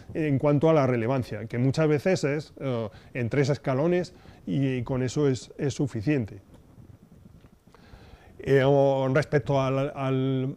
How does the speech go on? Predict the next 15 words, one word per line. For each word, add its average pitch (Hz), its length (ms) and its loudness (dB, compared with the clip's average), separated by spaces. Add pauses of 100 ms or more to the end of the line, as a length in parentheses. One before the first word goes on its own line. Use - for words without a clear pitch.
eh, 127 440 -8
a 139 120 -8
la 131 120 0
evaluación 131 480 2
de 185 120 8
riesgos, 196 680 4 (300)
em, 131 480 2
digamos 139 340 0
que 147 180 0
la 135 100 2
evaluación 127 440 0
de 156 80 4
riesgos 156 300 2
se 151 100 0
basa 156 380 2